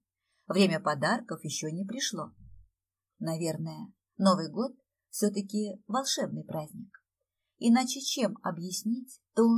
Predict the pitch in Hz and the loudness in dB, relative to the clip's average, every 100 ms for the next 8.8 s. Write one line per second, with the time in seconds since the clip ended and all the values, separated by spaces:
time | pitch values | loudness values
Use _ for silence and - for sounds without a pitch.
0 | 220 208 202 196 196 233 220 208 214 202 | 4 2 2 2 0 -2 0 0 0 -4
1 | 196 - 180 175 214 214 208 208 196 175 | -4 -4 -6 -4 -6 -6 -10 -12 -10 0
2 | 196 180 190 - 214 196 202 226 - 240 | 2 2 -4 -2 -4 -4 -6 -6 -6 -6
3 | 196 - - - _ _ _ _ - 175 | -6 -10 -16 -16 _ _ _ _ -2 0
4 | 180 170 165 156 202 220 - 180 185 165 | 0 -2 -2 -6 -6 -6 -4 -4 -2 -4
5 | - 180 196 - 196 - - - _ _ | -4 -6 -6 -6 -6 -8 -10 -16 _ _
6 | _ _ _ _ _ _ - - 226 233 | _ _ _ _ _ _ -20 2 6 8
7 | 240 233 226 262 247 - 269 208 175 190 | 6 0 -2 -2 -2 0 2 2 2 0
8 | 202 208 208 170 143 - - - | 0 0 -4 -6 -8 -10 -14 -20